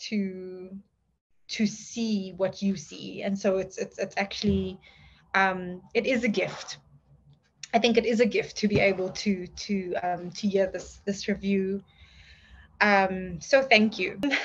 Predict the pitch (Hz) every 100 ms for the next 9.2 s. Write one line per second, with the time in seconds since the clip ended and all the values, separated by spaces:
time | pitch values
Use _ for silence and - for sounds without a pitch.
0 | - 339 381 330 - - 311 330 427 -
1 | 587 554 - 254 247 247 240 240 240 240
2 | - 226 254 294 339 320 302 - 247 247
3 | 220 233 220 202 220 214 - - 208 202
4 | 196 196 196 _ _ _ _ _ _ _
5 | _ _ _ _ _ _ _ _ - -
6 | 214 208 196 196 196 196 - - - 262
7 | 262 - 247 302 349 302 269 240 233 254
8 | 254 269 233 220 226 220 214 202 208 220
9 | 196 180